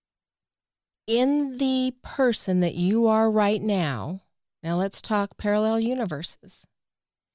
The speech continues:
You're experiencing your life right now as you. What if there is an infinite number of parallel universes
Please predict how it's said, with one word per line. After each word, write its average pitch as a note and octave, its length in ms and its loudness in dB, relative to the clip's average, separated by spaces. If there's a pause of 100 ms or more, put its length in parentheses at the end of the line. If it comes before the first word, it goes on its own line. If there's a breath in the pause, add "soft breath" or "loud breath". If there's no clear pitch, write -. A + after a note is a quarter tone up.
(320)
You're B3 260 0
experiencing G3+ 1040 -2
your F#3+ 260 -2
life F3+ 560 -6
right F3 180 -4
now D#3 420 -6 (140)
as E3 420 -2
you. D3+ 320 -4 (1700)
What A#3+ 280 2
if F#3+ 520 -4 (480)
there G3+ 380 0
is G3+ 240 -2
an F#3 200 0 (380)
infinite F4 680 2
number A3 640 -2 (340)
of G3+ 280 0
parallel G3 800 0
universes F3+ 1080 -4